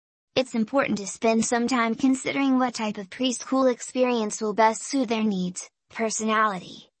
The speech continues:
and interests so they can have a positive experience from day one.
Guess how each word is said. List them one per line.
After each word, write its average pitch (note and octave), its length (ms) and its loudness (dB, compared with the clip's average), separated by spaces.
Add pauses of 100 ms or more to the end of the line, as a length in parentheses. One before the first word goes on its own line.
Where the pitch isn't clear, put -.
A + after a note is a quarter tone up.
(120)
and G#3+ 100 0
interests A3 420 -2
so - 180 -4
they A#3 140 4
can A3+ 160 2
have A3+ 180 2
a A#3 60 -4
positive A3+ 540 0
experience G3+ 680 0
from G3 160 -4
day G3 220 -4
one. G3+ 260 -8